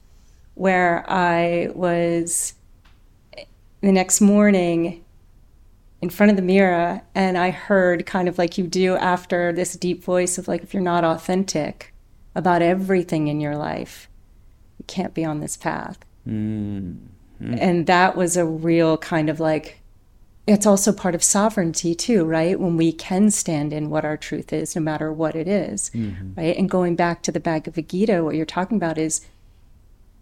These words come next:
Speaker 1: if we don't begin to do that at some point, right? Follow that path, follow the truth, regardless of the discomfort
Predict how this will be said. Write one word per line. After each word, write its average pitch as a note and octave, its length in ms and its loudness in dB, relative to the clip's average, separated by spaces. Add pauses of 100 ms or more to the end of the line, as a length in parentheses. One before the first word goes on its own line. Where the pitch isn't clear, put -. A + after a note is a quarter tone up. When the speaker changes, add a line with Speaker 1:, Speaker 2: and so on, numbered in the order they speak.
(180)
Speaker 1:
if F#3+ 240 -6
we F3+ 120 -4
don't F#3 480 0
begin F#3 500 6
to G3+ 120 4
do D#3 180 2
that - 180 0
at - 140 -4
some F#3 260 6
point, D#3+ 460 0 (360)
right? D#3 400 -2 (200)
Follow D#3 520 0
that D#3 260 -2
path, D3+ 320 -4
follow D#3 460 -2
the D#3 120 -2
truth, D#3 540 -6
regardless D#3+ 520 0
of D#3 180 -4
the E3+ 100 0
discomfort D#3+ 760 -4